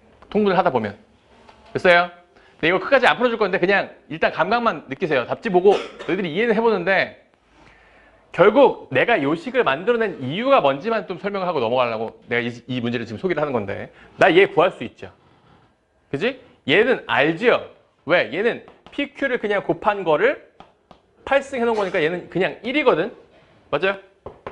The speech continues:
맞아요. 그리고 요 놈은 내가 아까도 얘기했지만 이 과정을 통해서 구해낼 수가 있어요. 좀 계산이 빡, 빡시긴 하지만. 그렇죠? 그 방식으로 내가 얘와 얘를 숫자화시켜서 구하-, 구해내면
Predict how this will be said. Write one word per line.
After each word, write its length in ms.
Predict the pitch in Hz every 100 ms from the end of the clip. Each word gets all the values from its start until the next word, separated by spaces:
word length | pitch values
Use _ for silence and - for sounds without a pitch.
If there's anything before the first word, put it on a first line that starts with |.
| - - - -
맞아요. 380 | 135 175 170 175 - - _
그리고 420 | - 196 185 - - - -
요 140 | 139
놈은 440 | 226 220 226 175 110 -
내가 160 | - -
아까도 200 | - 175
얘기했지만 480 | 147 143 175 180 113 - -
이 120 | 180
과정을 320 | 170 151 190
통해서 420 | 185 156 - - - - _ _
구해낼 380 | - 202 240 -
수가 160 | 156
있어요. 140 | 117 107
좀 140 | 185
계산이 340 | - 143 185 -
빡, 320 | - - -
빡시긴 360 | 214 - 214 180
하지만. 360 | 160 127 101 - _ _ _ _ _ _ _
그렇죠? 460 | - 180 208 208 208 _ _ - -
그 80 | 247
방식으로 680 | 240 247 240 208 247 320 - - -
내가 300 | 147 214 151
얘와 580 | 123 151 185 185 120 - _ -
얘를 280 | 131 170 190
숫자화시켜서 880 | - - 247 233 - - 170 160 -
구하-, 360 | 135 147 131
구해내면 600 | - 160 180 113 151 127